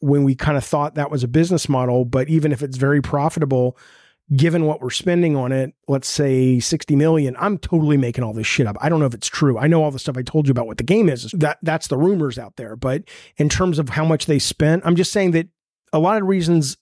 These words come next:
the big companies don't make the double A games is 'cause the profitability isn't enough for them. So perhaps if my read of what the game is, is correct, that it was almost more like a really polished, but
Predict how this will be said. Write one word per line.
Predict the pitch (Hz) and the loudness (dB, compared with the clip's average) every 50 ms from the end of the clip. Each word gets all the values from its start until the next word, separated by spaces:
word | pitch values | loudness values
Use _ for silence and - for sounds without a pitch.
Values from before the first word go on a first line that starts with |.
| _ | _
the | - 175 147 | -2 -2 -2
big | 135 127 160 175 170 156 | 0 0 0 -2 -2 -2
companies | - 170 165 - 151 143 - | -8 -8 -6 -4 -6 -2 -2
don't | - 143 139 131 | -2 -2 -2 0
make | 147 156 165 180 170 - | 0 2 2 0 0 -2
the | 160 | -2
double | 139 147 131 135 131 131 | 0 0 0 2 0 0
A | 127 123 | 0 -2
games | 131 131 127 123 123 127 | -2 -4 -4 -4 -4 -6
is | 131 131 | -4 -2
'cause | - 139 131 | -2 -2 -2
the | - 131 | -2 -4
profitability | - - 165 160 151 - - 143 135 139 147 147 147 139 135 131 | -2 0 2 2 2 0 0 0 2 2 2 2 2 2 2 0
isn't | 120 120 120 120 | 0 0 -2 -2
enough | 117 117 127 131 127 - | 0 0 2 2 0 0
for | - - 127 110 | 0 0 0 0
them. | 95 98 90 113 - _ - - - - - - - - - | 0 -2 -6 -10 -14 _ -20 -20 -20 -18 -18 -18 -20 -20 -10
So | - - - 175 156 147 143 139 - | -6 -2 0 2 2 2 2 0 -2
perhaps | - - 165 143 147 170 170 170 180 - - - - - - - _ _ _ _ _ _ _ _ _ _ - | -2 -2 0 0 0 -2 -4 -6 -8 -10 -10 -10 -10 -10 -12 -14 _ _ _ _ _ _ _ _ _ _ 2
if | 190 196 180 - - | 2 2 2 -2 -4
my | 180 175 175 180 190 | -4 -2 0 0 0
read | 190 175 165 170 170 165 160 | 0 0 0 0 0 2 0
of | 156 123 | 0 0
what | 143 147 - - | -2 -4 -4 -6
the | 147 | -4
game | 131 143 151 151 147 147 | 0 2 2 4 4 4
is, | 147 143 135 120 | 4 2 2 0
is | 135 127 - | 0 -2 -2
correct, | - - - 139 139 143 135 135 - | -4 -2 0 0 0 0 -2 -4 -4
that | 139 131 | -4 -4
it | 127 139 | -2 0
was | 143 127 | 0 0
almost | 139 139 147 147 135 - | 2 2 2 0 2 2
more | 151 143 139 139 135 | 2 2 2 2 2
like | 123 120 - | 0 0 0
a | 127 | 0
really | 120 131 139 147 139 139 135 131 120 120 120 - _ _ _ | 2 2 2 2 2 2 0 -2 -2 -6 -8 -10 _ _ _
polished, | - - - 139 139 147 147 135 117 113 - - - 107 - | -16 -14 -8 -6 -4 -4 -4 -4 -6 -8 -10 -10 -10 -8 -6
but | 123 117 127 | -6 -6 -6